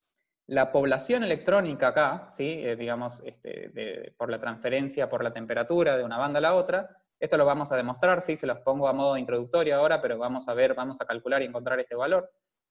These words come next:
Sí, pero ustedes ya se pueden imaginar que va más o menos como, eh, la energía del gap sobre, sobre K T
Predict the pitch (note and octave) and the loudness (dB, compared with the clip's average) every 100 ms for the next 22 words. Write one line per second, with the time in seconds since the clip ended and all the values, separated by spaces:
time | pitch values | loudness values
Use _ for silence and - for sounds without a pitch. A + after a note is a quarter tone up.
0 | _ - E3 E3 D3+ C#3+ C#3 - D3+ D#3 | _ -6 -2 2 4 4 2 0 0 0
1 | D3+ D3 C#3+ C#3 C3+ C#3 D3 C#3 C3 C3+ | -2 -2 -2 -4 -2 -2 0 2 4 2
2 | - - - C3 C#3+ - C#3 C#3+ C#3+ C3+ | 0 -18 -6 -2 -2 -4 -4 -4 -4 -2
3 | C3 C3+ C#3 C3+ A#2+ A#2 A2+ A2+ A#2 A#2+ | -2 -2 -2 -2 -2 -2 -4 -14 -12 -12
4 | B2 C#3 C3 B2 C3 C3 - A#2 A2+ A2 | -4 0 0 0 0 0 -2 -8 -8 -16
5 | - - A#2 A2+ - A#2+ C#3+ D#3+ | -20 -16 -16 -14 -8 -6 -2 -2